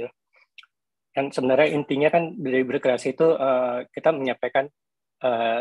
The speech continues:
gagasan kita, eh, rasa kreativitas gitu, dan,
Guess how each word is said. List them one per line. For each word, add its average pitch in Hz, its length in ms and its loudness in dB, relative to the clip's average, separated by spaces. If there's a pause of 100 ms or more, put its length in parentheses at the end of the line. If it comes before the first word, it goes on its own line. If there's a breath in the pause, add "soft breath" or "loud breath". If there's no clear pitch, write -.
gagasan 117 400 -2
kita, 151 560 2 (800)
eh, 120 320 -2
rasa 123 240 -2
kreativitas 127 800 0
gitu, 120 240 -8
dan, 120 400 -4